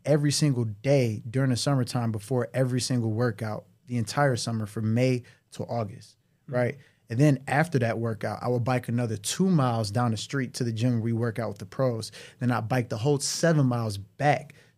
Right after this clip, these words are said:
Speaker 1: to where the fuck I came from.
Speaker 2: Yeah.
Speaker 1: Every single day, on top of working two jobs, right? On top of working two jobs. I biked so much that towards the end, like, that when the school year started,
Speaker 2: Mm-hmm.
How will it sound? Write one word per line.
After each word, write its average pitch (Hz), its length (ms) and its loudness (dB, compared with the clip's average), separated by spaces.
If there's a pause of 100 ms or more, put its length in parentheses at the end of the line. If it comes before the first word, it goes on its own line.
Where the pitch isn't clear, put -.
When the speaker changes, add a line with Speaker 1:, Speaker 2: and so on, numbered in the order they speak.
Speaker 1:
to - 120 -4
where 127 60 2
the 104 80 -4
fuck 139 260 2
I 120 80 0
came 120 300 -2
from. - 300 -14 (280)
Speaker 2:
Yeah. 127 200 0 (240)
Speaker 1:
Every 151 500 8 (200)
single 127 540 4 (460)
day, 123 320 -4 (260)
on 139 140 2
top 165 280 4
of 127 120 2
working 113 260 -2
two 120 160 -8
jobs, 107 500 -10 (520)
right? 127 240 0 (1120)
On 131 80 -2
top 196 220 6
of 190 60 4
working 170 180 4
two 170 100 2
jobs. 143 340 4 (580)
I 151 80 2
biked 165 380 8
so 196 240 8
much 165 560 6 (540)
that 151 400 6
towards 185 320 6
the - 100 0
end, 175 240 6
like, 127 280 6
that 139 260 6
when 143 220 8
the 131 120 6
school 180 340 6
year 180 220 6
started, 180 600 2 (220)
Speaker 2:
Mm-hmm. 131 240 2